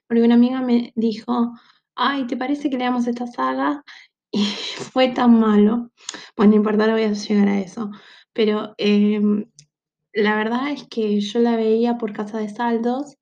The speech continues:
y hace medio año me compré siete libros, pero conté mal cómo venía el orden y me compré del tercero al noveno, creo, básicamente, o al décimo, y después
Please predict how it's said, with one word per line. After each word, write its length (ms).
y 120
hace 320
medio 400
año 600
me 200
compré 380
siete 340
libros, 640
pero 400
conté 520
mal 460
cómo 240
venía 480
el 140
orden 360
y 100
me 140
compré 400
del 240
tercero 760
al 800
noveno, 680
creo, 320
básicamente, 960
o 100
al 140
décimo, 600
y 140
después 640